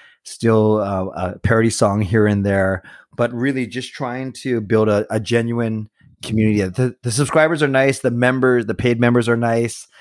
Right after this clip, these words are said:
the comments on the videos are, like, are nice, but I'm really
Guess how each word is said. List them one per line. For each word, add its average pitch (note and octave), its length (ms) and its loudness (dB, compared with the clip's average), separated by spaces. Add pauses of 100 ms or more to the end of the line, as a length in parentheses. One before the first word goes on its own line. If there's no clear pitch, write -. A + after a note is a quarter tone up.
(420)
the G#2+ 160 -6
comments A#2+ 480 -2
on G#2+ 120 -2
the G2+ 80 -4
videos G#2+ 180 0
are, G#2+ 60 0
like, G#2 320 0
are G#2+ 100 -4
nice, G#2 280 -4
but A2 280 -2
I'm A2 220 -2
really C3 540 2